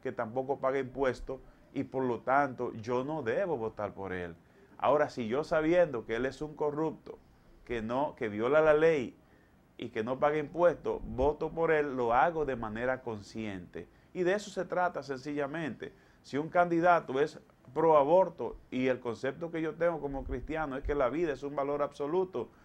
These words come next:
que no es un valor relativo o negociable, y yo voto por ese candidato, ya yo sé que estoy votando por una persona a la cual voy a tener que confrontar en el próximo periodo para evitar que apruebe leyes que sean violatorias de la vida.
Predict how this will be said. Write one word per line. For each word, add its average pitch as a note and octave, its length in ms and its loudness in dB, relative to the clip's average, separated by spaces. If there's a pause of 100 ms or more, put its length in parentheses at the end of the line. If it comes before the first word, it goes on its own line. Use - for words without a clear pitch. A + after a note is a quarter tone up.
(260)
que B2+ 140 0
no C3+ 240 0
es D#3 220 -4
un D#3 140 -10
valor D3 300 4
relativo C#3+ 680 0
o B2 100 -2
negociable, C3 800 0 (480)
y B2+ 160 -2
yo E3+ 180 6
voto G3 380 2
por E3+ 140 -4
ese E3 200 -6
candidato, C#3 640 4
ya B2+ 140 0
yo D#3+ 140 -2
sé E3 160 -2
que E3 60 -2
estoy D#3 180 -4
votando D#3 500 0
por A#2+ 140 -6
una D3 220 -4
persona C#3 460 -6
a - 140 -4
la A#2 140 -2
cual B2+ 220 0
voy C#3 120 0
a C#3 60 -6
tener C3+ 300 -6
que C3 120 -10
confrontar B2+ 720 -2 (380)
en B2 160 -8
el A#2 100 -4
próximo C3 480 -6
periodo C#3+ 580 0 (300)
para C3 240 4
evitar B2+ 420 0
que B2+ 100 -4
apruebe C3+ 400 -2
leyes B2 600 -2 (220)
que A#2+ 140 -4
sean B2 220 -4
violatorias A#2 580 -2
de G#2 100 -2
la G2+ 120 -2
vida. D2+ 420 -6